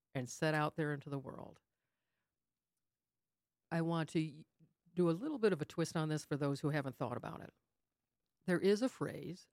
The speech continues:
out there, and it's, it's probably, you know, biblical as well, but it says that he, meaning God, will turn things around for those who love him. The interesting part is most people say, "Well, God will turn this around."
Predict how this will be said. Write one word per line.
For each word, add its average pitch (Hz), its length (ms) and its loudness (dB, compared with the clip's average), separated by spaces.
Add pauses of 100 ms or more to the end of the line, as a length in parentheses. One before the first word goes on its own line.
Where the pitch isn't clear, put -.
out 143 200 0
there, 139 320 2
and 151 240 0
it's, - 360 -6
it's 156 160 -10
probably, 156 800 0
you 160 140 -4
know, 143 120 0 (160)
biblical 147 400 0
as 170 140 -6
well, 120 340 -6 (460)
but 175 80 2
it 170 120 2
says 170 300 4
that 160 200 2 (280)
he, 180 220 2
meaning 170 300 2
God, 139 280 -2
will 135 220 -2
turn 185 380 -2
things 190 260 0
around 143 580 0
for 143 120 -4
those 135 560 0 (260)
who 147 80 -4
love 120 220 -4
him. - 140 -20 (1800)
The - 140 2
interesting 233 440 2
part - 320 -4
is 165 120 0
most 247 240 0
people 151 240 2
say, 160 140 0
"Well, 214 120 2
God 277 240 -2
will 196 80 -4
turn 143 180 0
this 127 180 -4
around." - 420 -10